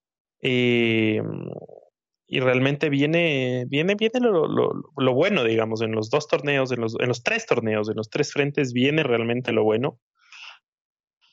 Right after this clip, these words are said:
Y se acaba el Mundial, se acaba esa, esa interrupción que, que vuelve raro todo. Eh,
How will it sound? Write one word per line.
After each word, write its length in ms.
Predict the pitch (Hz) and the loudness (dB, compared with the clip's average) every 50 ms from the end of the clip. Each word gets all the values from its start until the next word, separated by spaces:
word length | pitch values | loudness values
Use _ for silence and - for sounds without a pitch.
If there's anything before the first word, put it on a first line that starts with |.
| _ _ _ _ _ _ _ | _ _ _ _ _ _ _
Y 960 | - 135 127 123 123 120 120 117 113 113 113 110 110 107 107 104 104 104 104 104 - - - - - - - - - - - _ _ _ _ _ _ _ _ - - _ _ _ _ 139 - - - _ _ _ | -2 0 2 2 4 4 4 4 2 2 2 2 2 2 2 0 0 0 -2 -2 -4 -4 -6 -6 -6 -8 -8 -10 -14 -18 -20 _ _ _ _ _ _ _ _ -20 -20 _ _ _ _ -18 -16 -16 -18 _ _ _
se 180 | _ - - 127 | _ -6 -4 -4
acaba 300 | 120 120 135 131 135 135 | -2 0 2 2 2 2
el 80 | 131 | 2
Mundial, 560 | 127 131 131 127 135 156 160 160 160 156 147 139 | 2 2 2 2 2 2 2 2 2 0 0 0
se 80 | - 131 | -2 -2
acaba 260 | 113 - 123 123 123 | 0 2 2 2 2
esa, 320 | 120 - 127 120 120 117 117 | 2 2 2 2 2 2 0
esa 180 | 110 - - | 0 -2 -6
interrupción 580 | 127 123 127 120 117 117 - - 131 131 131 127 | -4 -2 -2 -2 -2 -4 -4 -2 0 0 0 0
que, 280 | - 123 113 110 107 - | 0 0 0 0 0 -2
que 60 | - | -2
vuelve 280 | 113 113 120 120 123 120 117 | 0 0 2 2 2 0 2
raro 340 | - 127 123 127 123 120 120 | 2 2 2 2 2 0 0
todo. 420 | - 135 135 139 143 147 147 - _ _ _ _ _ _ _ _ _ _ _ _ | 0 2 2 2 0 -2 -4 -8 _ _ _ _ _ _ _ _ _ _ _ _
Eh, 280 | - 123 110 101 98 - | -4 -2 -2 -2 -2 -4